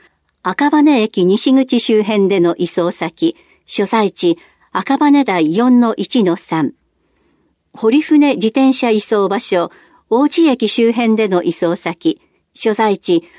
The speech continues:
堀船二の二十八。お問い合わせは、自転車対策コールセンター、電話三九零八の一二三二番。または、施設管理課自転車対策係、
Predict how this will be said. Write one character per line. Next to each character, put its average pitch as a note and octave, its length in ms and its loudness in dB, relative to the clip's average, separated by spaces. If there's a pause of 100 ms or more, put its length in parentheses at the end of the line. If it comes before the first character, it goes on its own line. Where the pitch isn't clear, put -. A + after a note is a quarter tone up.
(120)
堀 G#3+ 240 0
船 C4 340 0
二 C#4+ 160 4
の B3+ 180 2
二 A3 140 2
十 F3 220 -2
八。 - 440 -8 (880)
お G3+ 100 -4
問 A3 200 0
い G3+ 60 2
合 G3 60 0
わ G#3+ 80 -2
せ G3+ 160 -2
は、 F3+ 160 -2 (240)
自 F#3+ 80 -4
転 C#4+ 240 2
車 C4+ 180 -2
対 B3 200 0
策 F3+ 300 -4
コ A3 140 -2
ー G#3+ 80 2
ル A3 100 0
セ G3+ 180 -4
ン E3+ 80 -2
タ C#3+ 380 -6 (320)
ー、 - 40 -4
電 F3+ 240 0
話 F3 160 -2 (160)
三 D4 300 0
九 D4+ 260 2
零 G#3+ 180 0
八 G#3 320 -2
の F3 300 0
一 D4+ 320 2
二 C#4 260 4
三 B3 320 2
二 A3 220 4
番。 D3+ 300 -6 (600)
ま G3+ 120 -2
た G3 160 -2
は、 F3 160 -2 (220)
施 - 140 -4
設 C#4+ 360 -2
管 B3 260 2
理 A3 140 0
課 G#3+ 220 -2
自 E3 120 -2
転 D4 240 2
車 C4 220 -2
対 G#3+ 200 -2
策 F#3+ 300 -2
係、 E3+ 460 -4